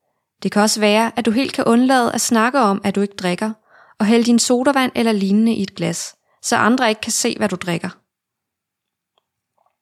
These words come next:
Tips. Mindre alkohol. Du kan drikke alkoholfri drikke,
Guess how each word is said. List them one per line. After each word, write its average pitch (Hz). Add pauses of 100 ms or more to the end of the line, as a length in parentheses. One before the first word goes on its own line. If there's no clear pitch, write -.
(1000)
Tips. - (440)
Mindre 247
alkohol. 185 (1600)
Du 196
kan 202
drikke 196
alkoholfri 214
drikke, 185